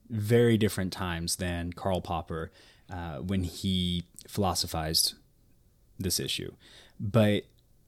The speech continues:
at the same time, we're not living in conditions too dissimilar to his. In the run-up to World War Two, intolerance had progressed from an undertone of ideas to political policy,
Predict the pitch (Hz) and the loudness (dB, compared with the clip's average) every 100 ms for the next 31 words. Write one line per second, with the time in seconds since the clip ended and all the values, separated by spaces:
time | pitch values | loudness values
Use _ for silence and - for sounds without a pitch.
0 | _ _ _ - 117 214 - 185 180 - | _ _ _ -2 -2 2 4 4 4 4
1 | 165 143 104 92 131 147 240 - - 147 | 4 6 6 4 4 4 0 -4 0 8
2 | 196 170 156 147 139 135 139 139 131 - | 8 8 6 4 4 2 4 2 0 0
3 | - _ _ _ - - 185 190 107 92 | -4 _ _ _ -8 2 6 6 6 2
4 | - 139 87 82 - - - - - - | 4 4 2 -2 -4 -4 -2 -2 -4 -8
5 | - _ _ - _ _ _ - 127 135 | -20 _ _ -20 _ _ _ 4 6 8
6 | 127 185 220 - 156 160 139 117 - 147 | 8 8 6 4 6 8 8 6 6 6
7 | 98 95 - _ _ - 135 139 180 220 | 6 0 -8 _ _ 0 0 2 2 4
8 | 190 - 135 - 107 117 120 - - - | 2 2 0 0 4 6 6 2 -2 0
9 | 107 101 104 98 98 - 143 139 127 123 | 4 4 2 0 -4 4 6 8 4 2
10 | 120 110 90 87 90 117 92 85 90 - | 2 2 2 -2 2 4 4 2 -4 -6
11 | - - 110 104 - _ 107 110 147 - | -10 -2 0 0 -4 _ 2 4 4 0
12 | - - 123 90 - - - | -2 0 0 0 -4 -6 -14